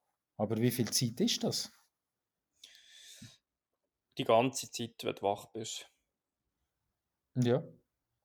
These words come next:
Speaker 2: Jetzt bin ich sehr plakativ, aber eben, wie gesagt, ich glaube, wahrscheinlich ist wirklich die Essenz, dass ich der festen Überzeugung bin, das Leben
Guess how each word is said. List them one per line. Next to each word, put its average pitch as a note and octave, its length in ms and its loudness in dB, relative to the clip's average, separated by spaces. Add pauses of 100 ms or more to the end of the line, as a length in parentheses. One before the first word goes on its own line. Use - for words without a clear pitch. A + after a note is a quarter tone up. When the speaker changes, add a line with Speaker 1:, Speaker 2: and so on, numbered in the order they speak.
(360)
Speaker 2:
Jetzt - 80 -10
bin B2 140 0
ich A2 160 0
sehr A#2+ 160 6
plakativ, A#2+ 760 -2
aber A#2 240 0 (1300)
eben, C#3+ 220 10
wie D3+ 80 4
gesagt, D#3 280 6
ich C#3+ 40 2
glaube, C3+ 160 10
wahrscheinlich D#3+ 320 4
ist - 60 -2
wirklich D3+ 220 -2
die - 80 -4
Essenz, - 800 2 (320)
dass A#2 180 -4
ich - 80 -14
der - 100 -18
festen C3+ 340 2
Überzeugung B2+ 400 -8 (100)
bin, C3 120 -8
das - 100 -14
Leben A2 180 4